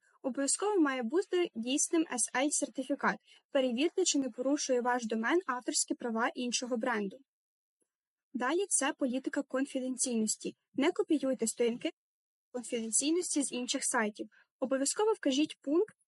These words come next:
як ви збираєте дані та якими сервісами, як будете використовувати цю інформацію надалі.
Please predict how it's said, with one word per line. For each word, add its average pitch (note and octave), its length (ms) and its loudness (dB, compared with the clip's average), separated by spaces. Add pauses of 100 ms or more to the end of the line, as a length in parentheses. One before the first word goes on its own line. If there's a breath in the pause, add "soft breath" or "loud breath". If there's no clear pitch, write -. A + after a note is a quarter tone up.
(220)
як C4+ 320 2
ви A#3+ 60 0
збираєте A#3 560 2
дані D#4+ 360 4
та C#4+ 100 0
якими B3 340 -2
сервісами, E4+ 720 2
як C4 260 -2
будете D4 280 0
використовувати B3+ 760 0
цю D4+ 240 0
інформацію C4 680 0
надалі. A#3+ 420 -4